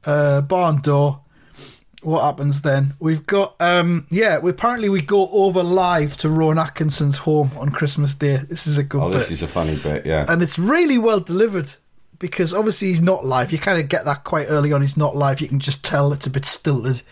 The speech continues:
Speaker 1: and it's been
Speaker 2: Yeah.
Speaker 1: pre-recorded. But they're interacting with the pre-recorded Rowan Atkinson really well from the, from the telecom tower.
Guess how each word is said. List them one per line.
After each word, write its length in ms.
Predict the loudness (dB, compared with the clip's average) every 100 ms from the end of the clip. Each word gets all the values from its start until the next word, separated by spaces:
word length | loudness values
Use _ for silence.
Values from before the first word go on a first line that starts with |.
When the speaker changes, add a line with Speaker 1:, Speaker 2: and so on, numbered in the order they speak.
| -20 -20 -10 -4
Speaker 1:
and 120 | -2
it's 120 | -2
been 160 | 0 2
Speaker 2:
Yeah. 120 | 2
Speaker 1:
pre-recorded. 640 | 2 0 0 0 0 0
But 140 | -2 2
they're 300 | 2 0 -2
interacting 600 | -4 0 2 0 0 -2 -2
with 160 | -2
the 60 | -6
pre-recorded 680 | -2 0 0 0 0 2 2
Rowan 240 | 2 2
Atkinson 460 | 0 -2 -4 0 2
really 240 | 2 2
well 360 | 2 2 0 -4 _ _ _ -20 _
from 240 | -2 0
the, 100 | 0 -2 -8
from 240 | -2 0
the 80 | 0
telecom 600 | -2 -4 -2 -2 -2 -2
tower. 360 | 0 0 0